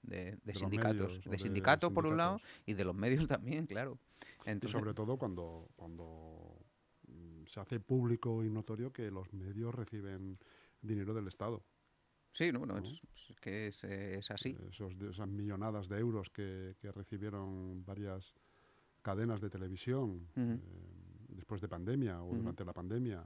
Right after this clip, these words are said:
Speaker 1: Ujú.
Speaker 2: pues todo eso
Speaker 1: Que ya, que ya estaba inventado, ¿no?
Speaker 2: Claro.
Speaker 1: Porque en el libro de, de este de Iván Redondo que, que, que te he comentado en alguna ocasión, ya él cuando... cuando,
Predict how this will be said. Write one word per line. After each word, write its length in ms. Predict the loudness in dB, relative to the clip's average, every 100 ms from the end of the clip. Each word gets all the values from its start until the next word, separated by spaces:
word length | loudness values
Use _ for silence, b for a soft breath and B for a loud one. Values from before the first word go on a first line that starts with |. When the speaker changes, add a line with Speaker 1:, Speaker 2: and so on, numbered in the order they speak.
| -6
Speaker 1:
Ujú. 260 | -2 0 -2 -8 _
Speaker 2:
pues 160 | -20 -14
todo 260 | -10 -6 -8
eso 560 | -8 -8 -6 -8 -10 -14 -20 _ _ _
Speaker 1:
Que 120 | -4
ya, 100 | -2 -4 -8 -4
que 100 | 2
ya 60 | 2
estaba 180 | 4 6
inventado, 480 | 6 6 8 8 6
¿no? 220 | 2 0
Speaker 2:
Claro. 220 | -4 -6 -8 B B B _
Speaker 1:
Porque 240 | -4 0 2
en 60 |
el 140 | 2 4
libro 360 | 4 6 4 0
de, 260 | -2 -2 -2
de 180 | -2 -2
este 180 | 0
de 60 | 2
Iván 180 | 4 4
Redondo 320 | 4 4 4
que, 380 | 2 0 -2 -6
que, 240 | -6 -6 -2
que 140 | -2
te 80 | 0
he 40 |
comentado 280 | 2 2 2
en 20 | 2
alguna 200 | 2 0
ocasión, 480 | 0 0 0 0 2
ya 220 | 2 4
él 200 | 4 4
cuando... 720 | 4 2 2 0 -2 -4 -6
cuando, 680 | -6 -4 -2 -4 -6 -8 -10